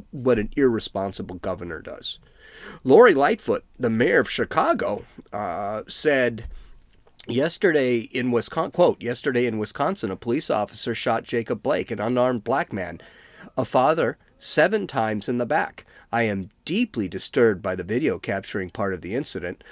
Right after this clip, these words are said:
I urge civil and criminal authorities to pursue an immediate and thorough investigation of the shooting." Wow. Lori Lightfoot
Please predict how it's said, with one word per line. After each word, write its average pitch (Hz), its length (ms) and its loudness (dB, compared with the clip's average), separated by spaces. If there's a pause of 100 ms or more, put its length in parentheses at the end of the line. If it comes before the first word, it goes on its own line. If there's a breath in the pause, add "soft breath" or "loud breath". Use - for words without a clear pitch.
(200 loud breath)
I 180 320 2
urge 147 420 2
civil 131 360 0
and 101 100 -2
criminal 143 420 0
authorities 127 500 0
to 107 80 -8
pursue 127 560 0
an 101 160 -6
immediate 107 500 0
and 95 160 -4
thorough 160 280 0
investigation 120 760 0
of 151 160 0
the 160 80 -2
shooting." 180 420 0
Wow. 120 480 -2 (380)
Lori 156 360 6
Lightfoot 175 720 0